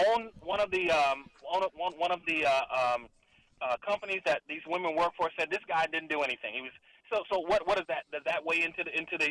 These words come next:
into the conversation? Ben Roethlisberger, uh, had, had an incident in Georgia where with, with, with a lady. He got six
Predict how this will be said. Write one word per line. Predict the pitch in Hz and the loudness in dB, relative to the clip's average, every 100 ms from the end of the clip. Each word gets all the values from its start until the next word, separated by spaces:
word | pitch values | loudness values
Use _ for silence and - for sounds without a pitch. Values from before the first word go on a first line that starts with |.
| 147 | -2
into | 151 156 | -2 -4
the | 143 | 0
conversation? | 165 147 - 156 160 185 - - - - | -2 -2 -4 -4 -4 -6 -8 -20 -20 -6
Ben | 208 226 | -2 2
Roethlisberger, | 220 233 190 - 143 110 101 - - - - | 2 2 -2 -4 -6 -6 -10 -20 -20 -20 -6
uh, | 165 143 139 | 0 0 2
had, | 147 - | 0 0
had | 180 | 0
an | 190 | 0
incident | 208 - 202 190 | -2 -2 0 0
in | 196 | -2
Georgia | 196 226 185 123 - _ _ - | 0 2 0 -4 -10 _ _ -6
where | 160 147 | -4 -2
with, | 151 147 | -4 -2
with, | 156 - | -4 -6
with | 151 | -8
a | 147 | -2
lady. | 147 139 160 - | 0 0 -4 -10
He | 320 - | -6 0
got | - - | 0 -2
six | - | -8